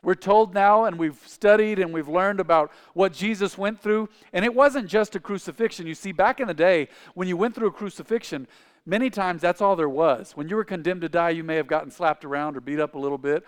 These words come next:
or they may have just dragged you to a cross and crucified you. You see, the Romans, it wasn't their idea. The Romans were exceedingly gifted at doing something, and that was stealing people's ideas and improving upon them or worsening them. The Romans were brilliant with that.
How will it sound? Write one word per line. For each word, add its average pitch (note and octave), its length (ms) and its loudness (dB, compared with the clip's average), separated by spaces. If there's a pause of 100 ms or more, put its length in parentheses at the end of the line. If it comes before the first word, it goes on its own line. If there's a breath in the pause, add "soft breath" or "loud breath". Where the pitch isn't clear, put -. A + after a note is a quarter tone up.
(200 loud breath)
or - 100 -2
they G#3+ 160 4
may F#3 120 0
have D3 120 -2
just D#3 240 -8
dragged E3+ 340 2
you F3+ 100 -10
to E3 140 -6
a C#3+ 40 -6
cross E3 400 -2
and D3+ 160 -16
crucified C#3+ 640 -12
you. A2+ 160 -20 (720)
You E3 80 -14
see, G#3 120 -2
the F#3+ 120 2
Romans, A3 560 2 (400 soft breath)
it G#3 140 2
wasn't G#3+ 360 0
their F#3 180 4
idea. E3+ 400 2
The D3 80 -4
Romans F#3+ 420 2
were C#3+ 320 0
exceedingly A3+ 580 -4
gifted E3 360 -2
at C#3 120 -2
doing D#3+ 200 -6
something, A#2+ 420 -10 (280 soft breath)
and D#3 100 -8
that F#3+ 160 0
was F3 240 -2 (140)
stealing A3 460 -2
people's G3 340 -4
ideas E3 460 0
and C#3+ 100 -4
improving F3 440 -6
upon C3 340 -8
them G#2 200 -14 (540)
or D#3 140 0
worsening C#3+ 640 -2
them. G2+ 200 -16 (680)
The C#3+ 60 -6
Romans F3+ 340 2
were E3 80 -4
brilliant E3+ 320 0
with C3 140 -6
that. A#2 200 -6